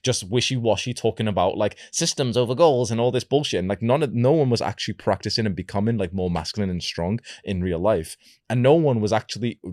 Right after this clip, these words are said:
genuinely opening up and telling real stories of their weakness. I came onto the scene and some of my first videos, I was looking at you and saying, "I fapped three times this morning."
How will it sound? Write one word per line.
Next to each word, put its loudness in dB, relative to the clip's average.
genuinely 0
opening 0
up -2
and -6
telling -4
real -2
stories -4
of -6
their -4
weakness. -6
I 6
came 0
onto 0
the -2
scene -2
and 0
some -2
of 2
my 2
first 0
videos, 2
I 2
was 0
looking 0
at 0
you 0
and -2
saying, 2
"I 4
fapped 0
three 4
times 6
this 0
morning." 6